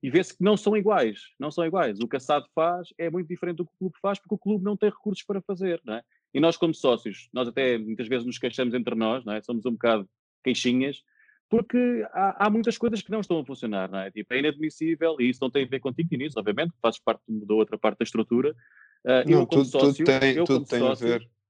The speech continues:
Speaker 1: sim, mas eu como sócio tenho, eu enviei um e-mail para, para, para o meu clube,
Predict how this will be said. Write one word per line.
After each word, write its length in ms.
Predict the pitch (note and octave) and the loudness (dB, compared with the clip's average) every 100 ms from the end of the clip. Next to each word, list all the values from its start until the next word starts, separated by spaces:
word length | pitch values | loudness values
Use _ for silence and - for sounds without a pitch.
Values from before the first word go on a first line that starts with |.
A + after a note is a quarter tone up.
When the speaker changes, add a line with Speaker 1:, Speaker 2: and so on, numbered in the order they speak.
| - - _ | -20 -20 _
Speaker 1:
sim, 120 | G#3 | 0
mas 180 | F3+ C#3 | 0 2
eu 120 | F3 | 2
como 180 | F3+ F3+ | 2 0
sócio 420 | - C#3+ C#3 - | 0 -2 -2 -4
tenho, 540 | C#3 E3 D3+ C3+ A2 G#2 | -4 -2 -2 -4 -6 -4
eu 140 | C3 | -4
enviei 260 | D3 C3+ D#3 | -4 -2 -2
um 80 | C#3 | -2
e-mail 300 | C#3+ C#3 G#2+ | -2 -4 -4
para, 340 | - A2+ G#2+ | -6 -6 -4
para, 500 | F#2 A2+ G#2 G2 G2 F#2+ | -6 -6 -6 -6 -10 -12
para 180 | A2+ G#2+ | -10 -6
o 20 | |
meu 160 | A2 A2+ | -4 -4
clube, 500 | - C#3 D#3 F3 | -4 -4 -4 -6